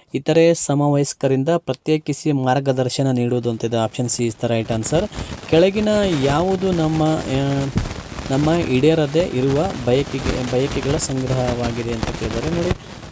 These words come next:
ಆಪ್ಷನ್ A is the, ಇದು, ಇದು ಸರಿಯಾದ ಉತ್ತರ. ಇದು ಆಪ್ಷನ್ A is the right answer. ಓಕೆ, ನೆಕ್ಸ್ಟ್ ನೋಡಿ.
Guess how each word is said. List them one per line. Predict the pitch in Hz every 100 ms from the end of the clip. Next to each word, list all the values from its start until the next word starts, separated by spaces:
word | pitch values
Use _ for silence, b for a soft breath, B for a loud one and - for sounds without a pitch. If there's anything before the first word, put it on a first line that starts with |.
| -
ಆಪ್ಷನ್ | 147 139 - 175
A | - 151
is | 147
the, | - 170 - 156
ಇದು, | 151
ಇದು | 131 131
ಸರಿಯಾದ | 139 120 123 117
ಉತ್ತರ. | 117 - 113 85 - - - 127
ಇದು | 135 131 - - - - - - - - - - - -
ಆಪ್ಷನ್ | - 135
A | 123
is | 117
the | - 147
right | 123 113 117
answer. | - 151
ಓಕೆ, | 151
ನೆಕ್ಸ್ಟ್ | 165 160 -
ನೋಡಿ. | 190